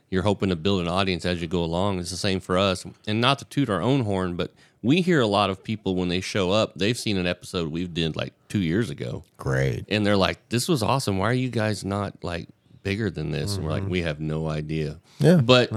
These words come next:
Speaker 3: <laughs>
Speaker 1: they're watching a lot of our older stuff and not even seeing our new stuff, which is crazy.
Speaker 2: Yeah, and that's great too, because that means for those fans, you have so much to still offer them.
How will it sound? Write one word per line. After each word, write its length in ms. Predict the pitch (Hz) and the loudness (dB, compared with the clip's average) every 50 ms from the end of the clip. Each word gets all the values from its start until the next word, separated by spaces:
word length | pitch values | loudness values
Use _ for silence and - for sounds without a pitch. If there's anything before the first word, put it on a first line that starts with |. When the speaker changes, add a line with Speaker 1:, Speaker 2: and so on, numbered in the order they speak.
| 110 - - | -2 0 2
Speaker 3:
<laughs> 200 | 165 165 135 101 | 4 4 4 6
Speaker 1:
they're 180 | 120 135 170 185 | 6 8 8 8
watching 480 | 151 143 135 135 135 - 127 117 113 | 8 8 6 6 6 2 0 0 0
a 100 | - - | 0 0
lot 160 | 104 107 110 107 | 0 0 0 0
of 60 | 95 | 0
our 120 | 92 71 | 0 2
older 260 | 73 95 127 147 123 | 2 2 2 2 0
stuff 420 | 101 - - 101 82 85 82 - - | -4 -2 0 0 0 0 0 -4 -6
and 100 | 76 92 104 | -6 -4 -2
not 160 | 117 117 120 | 0 0 0
even 160 | 120 120 107 | 0 -2 -2
seeing 260 | - 117 135 151 113 | -2 0 0 0 0
our 80 | 90 80 | -2 -2
new 180 | 78 80 80 | -2 -4 -4
stuff, 440 | 78 - - 82 76 76 76 - - | -4 -4 -2 -2 -2 -2 -4 -8 -10
which 180 | 82 78 - - | -12 -12 -12 -14
is 140 | - - - | -18 -16 -10
crazy. 480 | - 78 82 107 95 - 67 76 - - - - - _ _ _ - | -6 -6 -4 -4 -6 -8 -10 -10 -12 -14 -18 -20 -20 _ _ _ -2
Speaker 2:
Yeah, 120 | 90 - - | 0 2 4
and 140 | - 127 135 | 8 10 10
that's 160 | 147 143 - | 10 10 10
great 280 | - - 147 139 120 - | 10 10 10 10 8 8
too, 220 | - - 196 185 | 8 10 10 10
because 320 | 127 131 - - 147 131 123 | 10 8 8 8 8 10 10
that 180 | 147 143 127 | 10 10 10
means 220 | 127 135 127 117 - | 10 8 8 6 6
for 120 | - 110 | 6 6
those 360 | 98 90 110 110 123 123 - | 8 10 12 12 12 12 10
fans, 520 | - - 147 160 147 127 110 104 95 - - | 8 6 8 8 8 8 6 4 2 2 6
you 140 | 113 120 117 | 8 10 10
have 240 | 110 104 104 104 | 10 8 8 6
so 260 | - - - 113 104 101 | 4 6 8 8 10 10
much 280 | 98 95 95 - - | 8 6 4 4 4
to 100 | - 95 | 4 4
still 260 | 85 - - 95 82 | 4 6 6 6 8
offer 300 | 76 82 82 82 - 85 | 8 8 6 6 4 0
them. 220 | 80 80 - - | -2 -2 -2 -6